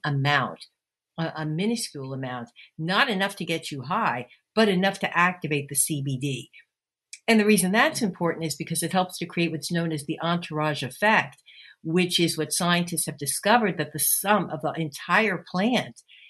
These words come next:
is greater than any of its individual parts. And that's why full spectrum C B D is of the most value.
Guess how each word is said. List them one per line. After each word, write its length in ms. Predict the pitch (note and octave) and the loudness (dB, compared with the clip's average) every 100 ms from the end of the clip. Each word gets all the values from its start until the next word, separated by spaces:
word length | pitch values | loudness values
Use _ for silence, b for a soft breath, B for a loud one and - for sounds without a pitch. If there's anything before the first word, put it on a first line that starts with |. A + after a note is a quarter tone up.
| B B | B B
is 160 | F#3+ C#3 | 2 2
greater 560 | E3 D#3+ G#3+ A#3+ E3+ | 0 4 4 6 4
than 180 | D3 D#3 | 4 0
any 440 | - E3 D#3+ D3 - D3+ | 2 0 2 0 -4 -6
of 160 | C#3+ | -4
its 320 | C#3+ C#3 - _ | -4 -6 -12 _
individual 560 | F3 D#3+ D3+ C#3+ C3 B2+ - | -2 0 -2 -4 -8 -10 -6
parts. 560 | C3 - - - - _ _ - | -6 -6 -8 -8 -10 _ _ -4
And 100 | F#3 | 2
that's 280 | F#3 F#3 E3+ | 2 2 0
why 240 | D#3 C#3+ | 0 0
full 260 | - G3+ E3+ | 0 -2 -2
spectrum 420 | - D#3+ D#3+ D3+ | -2 -2 -2 -8
C 200 | C#3+ D3 | -6 -6
B 100 | C#3+ | -4
D 200 | C#3+ C#3 | -6 -4
is 100 | D#3 | -2
of 120 | D3 | -2
the 100 | C#3+ | -2
most 260 | C#3 C#3 C3+ | -2 -2 0
value. 420 | D3+ C#3+ C#3+ A#2+ | 2 4 2 -4